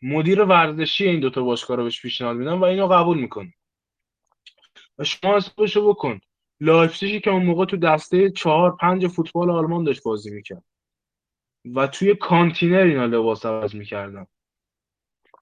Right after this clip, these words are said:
این آدم شروع می‌کنه برای اینا نمی‌دونم آشپز پیدا می‌کنه، برنامهٔ غذاییشون رو درست می‌کنه، برنامهٔ تمرینیشون رو درست می‌کنه، نمی‌دونم مربی برای اینا میاره، شروع می‌کنه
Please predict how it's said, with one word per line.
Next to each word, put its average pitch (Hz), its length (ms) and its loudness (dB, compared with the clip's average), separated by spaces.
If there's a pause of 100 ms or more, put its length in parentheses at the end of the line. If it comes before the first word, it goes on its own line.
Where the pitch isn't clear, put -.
(300)
این 170 140 2
آدم 170 240 4
شروع 160 300 -2
می‌کنه 165 460 0 (400)
برای 123 320 4
اینا 135 180 2
نمی‌دونم 147 420 0
آشپز - 540 0
پیدا 110 300 -4
می‌کنه، 139 500 -4
برنامهٔ 110 540 -2
غذاییشون 107 640 -4
رو 117 60 -6
درست 110 400 -4
می‌کنه، 143 400 -4
برنامهٔ 107 480 -2
تمرینیشون 107 680 -8
رو 110 60 -8
درست 107 360 -4
می‌کنه، 139 460 -6
نمی‌دونم 123 560 -8 (540)
مربی 120 460 0
برای 120 320 -4
اینا 123 200 -4
میاره، 151 520 2
شروع 143 320 -4
می‌کنه 160 420 -4